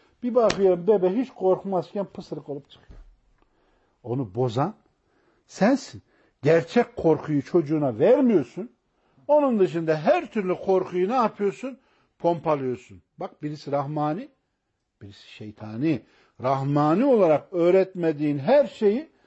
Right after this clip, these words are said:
şeytani olarak çocuğuna öğreten, fıtratını bozan sensin. Öyleyse terbiye dediğimizde demek ki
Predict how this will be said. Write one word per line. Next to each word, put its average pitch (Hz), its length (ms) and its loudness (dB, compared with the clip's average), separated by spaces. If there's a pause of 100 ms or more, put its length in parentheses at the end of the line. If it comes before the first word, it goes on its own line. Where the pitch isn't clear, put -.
(160)
şeytani 226 600 0
olarak 190 360 0
çocuğuna 190 360 -2
öğreten, 196 460 -2
fıtratını 165 540 -4
bozan 143 220 -4
sensin. - 480 -20 (800)
Öyleyse 190 500 2
terbiye 165 540 2
dediğimizde 143 640 -4
demek 143 380 -2
ki 208 220 -8